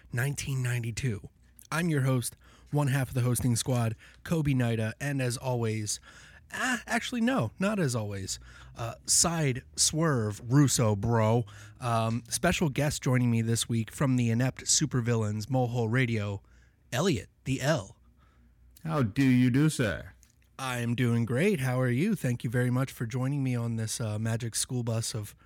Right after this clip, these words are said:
Speaker 1: professional wrestling podcasts.
Speaker 2: Oh, thank you for having me. I'm a little upset with you.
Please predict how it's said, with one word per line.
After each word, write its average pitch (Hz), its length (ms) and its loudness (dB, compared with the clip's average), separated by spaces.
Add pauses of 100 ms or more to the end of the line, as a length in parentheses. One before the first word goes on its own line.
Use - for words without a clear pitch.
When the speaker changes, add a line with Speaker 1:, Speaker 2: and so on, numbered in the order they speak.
(120)
Speaker 1:
professional 120 480 -4
wrestling 110 340 -2
podcasts. - 840 -8
Speaker 2:
Oh, 135 160 -4
thank 156 280 -4
you 160 120 -2
for 139 160 -4
having 147 340 -2
me. 104 160 2
I'm 101 140 0
a 101 40 -2
little 110 380 -2
upset 156 360 -6
with 113 200 -2
you. 151 200 -2